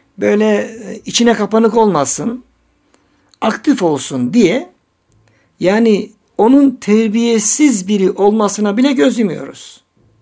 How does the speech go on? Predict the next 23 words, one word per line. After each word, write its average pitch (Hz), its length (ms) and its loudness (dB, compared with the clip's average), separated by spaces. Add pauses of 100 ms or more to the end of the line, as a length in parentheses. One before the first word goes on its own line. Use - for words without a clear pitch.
(580)
Yani 226 340 2
böyle 240 180 2
uyanık 240 440 2
olsun 220 280 0
da 196 140 0
olsun, 214 260 -6
terbiyesiz, 185 380 -4
zararı 185 280 0
yok. 147 280 -2 (760)
Yani 160 280 -8
uyanık 247 420 2
olmak 220 320 0
bu 254 100 0
mudur 214 260 -2
yani? - 300 -20 (720)
Resulullah'ın 214 680 -2 (600)
yönteminde 196 640 0
böyle 170 220 0
bir 160 60 -8
şey 147 240 -4
var 127 140 -6
mı? 349 160 -10 (1120)
Çocuklarımızı 262 880 -2